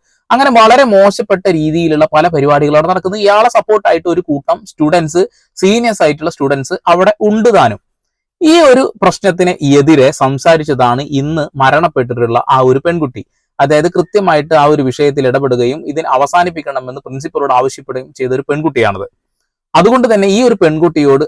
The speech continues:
അതിയായിട്ടുള്ള വൈരാഗ്യം ഈ കുട്ടികൾക്ക്, അതായത് അവിടുത്തെ സീനിയേഴ്സ് ആയിട്ടുള്ള കുറച്ച് ആളുകൾക്കും ഈ പറയുന്ന സന്ദീപ് എന്ന് പറയുന്ന മനുഷ്യനും ഉണ്ട് എന്നുള്ള ഒരു കാര്യമാണ് അറിയാൻ കഴിഞ്ഞത്.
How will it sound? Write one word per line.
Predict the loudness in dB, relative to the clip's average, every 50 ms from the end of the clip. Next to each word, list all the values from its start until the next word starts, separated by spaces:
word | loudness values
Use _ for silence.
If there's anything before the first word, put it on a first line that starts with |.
| -4 _
അതിയായിട്ടുള്ള | 0 0 0 0 -2 -4 -2 0 2 2 2 2 0 -2 -4 -6 -4 -2 -2
വൈരാഗ്യം | 0 2 2 2 2 2 2 2 0 -2 -2 -4 -6 -8 -8 -10 _
ഈ | -8 -8 -8 -8 -12 _ _ -6
കുട്ടികൾക്ക്, | -6 -6 _ _ -2 0 0 0 0 -2 -4
അതായത് | -4 -2 -2 0 0 2 2
അവിടുത്തെ | 0 0 -2 -4
സീനിയേഴ്സ് | -6 -6 -4 -2 -2 -2 -2 -2 -2
ആയിട്ടുള്ള | -2 -2 -2 -4
കുറച്ച് | -4 -6 -2 0
ആളുകൾക്കും | 0 2 2 2 0 0 -2 -4 -8 -12 -12 -14 _ _ _ _ _ _ _ -2
ഈ | -2 0 0 0
പറയുന്ന | 0 0 -2 -2
സന്ദീപ് | -2 -2 0 0 0 -2 -2 -2
എന്ന് | -4 -2 -2
പറയുന്ന | 0 0 0 0 -2 -2
മനുഷ്യനും | -4 -4 -6 -6 -8 -8 -8 -8 -10 -6 -4
ഉണ്ട് | -4 -4 -2 -2 0 0 -2 0 -2
എന്നുള്ള | -4 -4 -2 -2 -2 -2 -2 -4 -2 -2
ഒരു | -2 0 2
കാര്യമാണ് | 2 2 2 0 0 -2 0 0
അറിയാൻ | 2 2 2 2 2 2
കഴിഞ്ഞത്. | 2 2 2 0 -2 -8 -10 -12